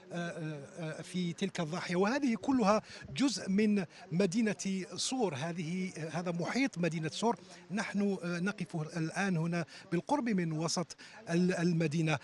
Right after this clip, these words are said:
البداية كانت باستهداف مبنى قريب جدا منا، ما أدى إلى حالة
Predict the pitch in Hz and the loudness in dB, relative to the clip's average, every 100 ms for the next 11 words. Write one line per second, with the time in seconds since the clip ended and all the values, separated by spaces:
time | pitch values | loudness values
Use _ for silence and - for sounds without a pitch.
0 | - - - 170 170 202 214 214 - 190 | -8 -12 -2 2 4 4 4 2 0 0
1 | 190 165 175 - 156 143 185 - 180 151 | 0 0 -2 0 -2 2 0 0 -2 -2
2 | - - 170 190 196 202 226 - 214 262 | -10 -4 2 2 2 2 0 0 2 2
3 | 202 220 160 220 190 170 156 143 180 240 | 4 2 2 0 0 -2 -2 -2 0 2
4 | 269 226 156 170 147 180 170 165 - - | 2 2 0 -4 -2 -2 0 -4 -6 -6
5 | - 185 | 0 0